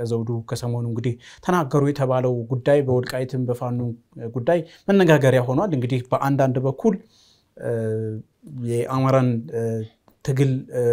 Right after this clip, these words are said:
ግንባር ቀደም ሆነው ሲመሩ የነበሩትን ኮሎኔሉን ወደ የመጥለፍና የህወሓት እጅ አለበት፣ እ፣ የሚሉ ድምጾች እየሰሙ ነው። በተለይም አሁን፣ እ፣ የፋኖ ኃይሎችን፣ እ፣ እንቅስቃሴ አልደግፍም፣ እ፣ ካሉበት ቀጥሎ ከሰሞኑ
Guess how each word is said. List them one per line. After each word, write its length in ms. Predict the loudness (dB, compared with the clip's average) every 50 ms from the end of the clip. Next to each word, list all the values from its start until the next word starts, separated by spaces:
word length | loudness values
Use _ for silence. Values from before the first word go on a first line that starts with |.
| 2 2 0 -4 -10 _
ግንባር 300 | -6 -2 0 0 0 0
ቀደም 360 | 0 -2 -4 0 0 2 2 0 -2 -4
ሆነው 300 | -4 -2 -2 0 0 -2
ሲመሩ 320 | -4 -4 -2 -2 -2 0 -2
የነበሩትን 580 | -2 -4 -4 -4 -2 -2 -2 -2 -2 -4 -6 -6 -6 -8 -16 -20 -20 _ 2
ኮሎኔሉን 460 | 6 6 6 6 6 4 4 4 2 4
ወደ 220 | 2 2 4 4 2 2 0 0 -2 -4 -8 -10 -8 -2
የመጥለፍና 680 | 0 2 2 2 0 0 0 -2 -2 0 0 0 2 2 0 -2 -6 _ _ _ -20 _ _ _ -2
የህወሓት 320 | 2 4 6 6 6 6 4
እጅ 120 | 0 2 2
አለበት፣ 400 | 2 2 2 0 0 0 -2 -4 -6 -12 -12 -12
እ፣ 160 | -6 -2 0 2 2
የሚሉ 300 | 2 2 2 2 4 4 4 4 2 0 -2 -8 -8
ድምጾች 360 | -2 -2 -2 0 -2 -4 -2
እየሰሙ 340 | -2 -2 -2 0 0 2 2 4
ነው። 100 | 4 4 2 2
በተለይም 520 | 2 0 0 0 0 0 2 2 2 0
አሁን፣ 180 | 0 0 0 -2 -4 -8 -14 _ _ _ _ _ -4
እ፣ 80 | -2 0 0 0 2
የፋኖ 460 | 2 0 0 0 0 0 2 2 2 2
ኃይሎችን፣ 460 | 2 2 0 0 -2 -4 -2 -2 -2 -2 -2 -4 -8
እ፣ 160 | -8 -6 -6 -4 -4
እንቅስቃሴ 540 | -4 -6 -6 -8 -10 -10 -8 -6 -6 -2 0 0
አልደግፍም፣ 560 | 2 2 0 0 -2 -4 -6 -4 -2 -2 -2 -4 -6
እ፣ 140 | -6 -6 -6 -4
ካሉበት 560 | -2 -2 -2 -2 -2 -4 -2 0 -2 -2 -2 -4 -16 _ _ -20 -20 _ _ -10
ቀጥሎ 300 | -8 -8 -6 -4 -2 0 0 0 0 -2
ከሰሞኑ 460 | -4 -6 -4 -2 -2 -2 -2 0 -2